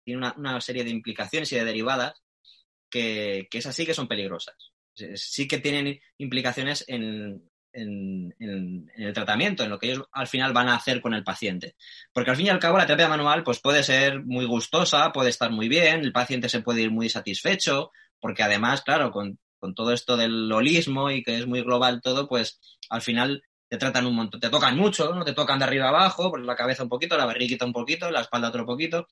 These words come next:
Es decir, al final, pues uno se puede ir satisfecho y yo no dudo de que los pacientes puedan estar,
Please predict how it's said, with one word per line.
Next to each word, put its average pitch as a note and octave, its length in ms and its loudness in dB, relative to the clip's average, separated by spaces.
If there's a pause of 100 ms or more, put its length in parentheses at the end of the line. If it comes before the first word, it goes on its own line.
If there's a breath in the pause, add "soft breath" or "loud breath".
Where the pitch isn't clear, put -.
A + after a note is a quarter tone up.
(140 loud breath)
Es C3 180 -4
decir, C3 120 2
al A2 100 0
final, C#3 360 0 (200)
pues G#2+ 140 -10
uno D#3 100 0
se D#3 100 2
puede C#3+ 320 2
ir D#3+ 80 2
satisfecho C3+ 520 -2
y A2 40 -2
yo B2+ 120 -2
no C3+ 120 -2
dudo C#3+ 240 0
de A#2+ 140 0
que A2+ 140 -2
los G#2+ 140 -4
pacientes A#2 420 -4
puedan A#2 220 -4
estar, A2+ 380 -2